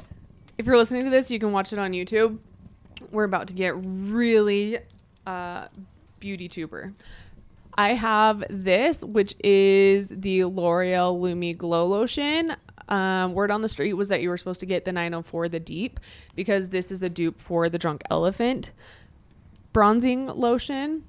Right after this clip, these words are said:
I don't know what to call it. I think they're called bronzing drops. But I really love this because in the C C cream, the It Cosmetics C C cream, I have it in the color Light. That tends to match, like, my yellow tone a little better. But as time goes on and I get a little more color to my skin,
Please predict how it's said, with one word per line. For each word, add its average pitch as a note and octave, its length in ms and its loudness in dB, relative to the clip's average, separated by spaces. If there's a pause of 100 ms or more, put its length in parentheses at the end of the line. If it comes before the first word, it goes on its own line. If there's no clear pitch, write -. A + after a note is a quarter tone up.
(280)
I A#3 80 2
don't G#3 100 2
know F#3+ 100 0
what F#3 140 -4
to F#3 60 -12
call F3+ 180 0
it. F3 60 -2
I F3+ 60 0
think F#3 140 -4
they're F3+ 80 -4
called F3 240 -2
bronzing F3+ 400 0
drops. A#3 420 2 (440)
But A#3+ 360 2 (120)
I A3 120 4
really D4 240 2
love G#3 180 0
this G3 220 0
because F#3 420 -4
in F#3+ 200 -4
the F3 600 -4
C - 280 -6
C G#3+ 180 -8
cream, F#3 260 -4
the F#3 140 -4
It F3+ 80 -4
Cosmetics F3 500 -4
C F#3+ 140 -8
C G#3 220 -8
cream, A#3+ 340 -8
I - 80 -6
have F#3+ 300 -4
it G#3+ 100 -2
in G#3 60 -4
the G3+ 80 -8
color G3 320 -4
Light. E3+ 420 -4 (100)
That F#3 160 -2
tends G3 260 -6
to G3+ 60 -8
match, F3+ 320 -6
like, F3+ 140 -8
my F3 140 -10
yellow E3+ 340 -6
tone B3+ 240 -8
a C4+ 80 -6
little C#4+ 180 -4
better. D4 400 -2 (440)
But G3 400 4
as F#3 260 0
time F#3 220 -2
goes F3+ 160 0
on C#4 280 2
and A3 140 -4
I G3 60 -2
get G3+ 160 -2
a - 20 0
little F3+ 180 -2
more E3+ 160 -6
color C4+ 300 -4
to C4+ 140 -10
my B3 140 -6
skin, A3 500 -6